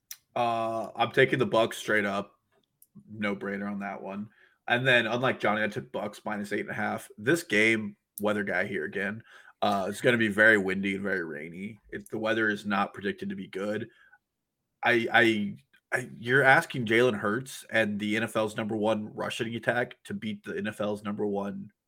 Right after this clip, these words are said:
rush defense. And I think when it comes to skill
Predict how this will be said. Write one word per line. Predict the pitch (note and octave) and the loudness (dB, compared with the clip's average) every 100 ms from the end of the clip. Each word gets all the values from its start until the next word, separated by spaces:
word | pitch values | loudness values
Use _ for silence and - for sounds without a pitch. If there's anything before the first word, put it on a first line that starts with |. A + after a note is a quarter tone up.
| - | -6
rush | G#2 - | -6 -6
defense. | A2+ A2 C#3+ C#3+ C3+ - _ - _ _ - | -8 -6 -2 -2 -4 -18 _ -20 _ _ -2
And | A#2+ A2+ G#2 | 2 2 0
I | - A2 | -2 0
think | B2 G#2+ - | 2 0 -2
when | A2+ | -4
it | G#2 | -2
comes | A2+ A2+ - | -2 -4 -8
to | |
skill | - - A#2 A2+ A#2+ C3 | -14 -8 -4 0 0 -2